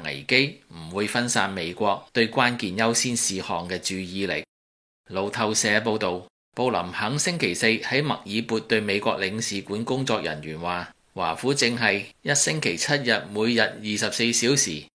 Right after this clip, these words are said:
應對烏克蘭危機，但仍將重點放喺印度太平洋地區。佢話呢個地區將喺二十一世紀大部分時間內成為關注點。佢話重要嘅係我哋係在場，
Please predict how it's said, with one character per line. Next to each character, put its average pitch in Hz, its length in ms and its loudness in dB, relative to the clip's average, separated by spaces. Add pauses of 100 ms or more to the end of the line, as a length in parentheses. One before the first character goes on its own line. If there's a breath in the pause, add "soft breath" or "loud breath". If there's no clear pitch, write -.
(140)
應 110 240 -2
對 117 160 4
烏 139 200 0
克 160 180 0
蘭 76 260 -4
危 73 160 -6
機， 139 360 2 (280)
但 98 280 0
仍 87 320 -4
將 139 260 4
重 101 220 -2
點 107 360 -4
放 113 200 0
喺 135 60 4
印 113 260 2
度 92 160 0
太 101 240 2
平 85 220 -4
洋 80 240 -6
地 95 180 -2
區。 139 300 2 (320)
佢 123 160 4
話 110 340 2
呢 165 200 2
個 147 120 4
地 101 220 4
區 139 380 4
將 180 180 4
喺 156 40 6
二 151 120 2
十 107 220 0
一 139 160 4
世 117 260 4
紀 107 200 0
大 92 200 2
部 95 180 -2
分 95 200 -4
時 80 220 -4
間 101 260 0
內 87 240 -2 (100)
成 76 380 -10
為 67 160 -6
關 110 340 -2
注 92 260 -6
點。 92 260 -8 (540)
佢 117 140 2
話 98 260 2 (120)
重 107 260 -2
要 117 140 4
嘅 120 180 4
係 95 240 0 (120)
我 104 160 2
哋 113 140 6
係 107 200 0
在 95 200 0
場， 78 380 -4